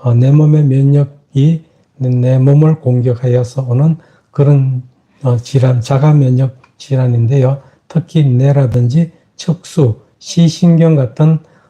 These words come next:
어, 신경망, 그러니까 신경세포보다는 신경망, 신경을, 에 있는 수출에서 이제 그 겉을 싸고 있는 보호막을 수출하는데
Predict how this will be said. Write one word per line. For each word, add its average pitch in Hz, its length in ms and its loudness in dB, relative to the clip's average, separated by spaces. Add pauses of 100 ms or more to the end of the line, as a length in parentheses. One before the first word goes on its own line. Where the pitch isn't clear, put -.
(160)
어, 127 240 -4
신경망, 175 1040 2 (180)
그러니까 139 280 -6 (180)
신경세포보다는 165 1200 -2 (260)
신경망, 160 840 0
신경을, 170 760 0 (380)
에 165 120 2
있는 151 220 2
수출에서 156 720 -2
이제 127 240 -2 (300)
그 170 260 -4
겉을 170 340 -2
싸고 147 340 0
있는 151 260 2 (400)
보호막을 151 720 2
수출하는데 131 1040 -4